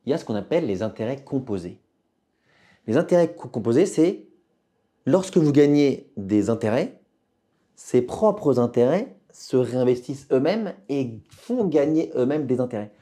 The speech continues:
Donc c'est composé. Troisième raison, profiter d'un environnement fiscal av-, avantageux. Je prends par exemple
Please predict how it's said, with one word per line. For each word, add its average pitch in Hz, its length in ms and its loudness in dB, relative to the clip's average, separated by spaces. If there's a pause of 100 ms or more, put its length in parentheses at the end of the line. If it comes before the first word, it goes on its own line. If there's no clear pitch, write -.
(240)
Donc 110 180 -2
c'est - 400 0
composé. 185 720 2 (400)
Troisième 107 380 -2
raison, 135 320 0
profiter 160 540 -2
d'un 110 180 -2
environnement 110 420 0
fiscal 120 460 -4
av-, 104 400 -2 (100)
avantageux. 101 560 -4 (460)
Je 104 160 -6
prends 110 220 -4
par 95 120 -6
exemple 92 220 -6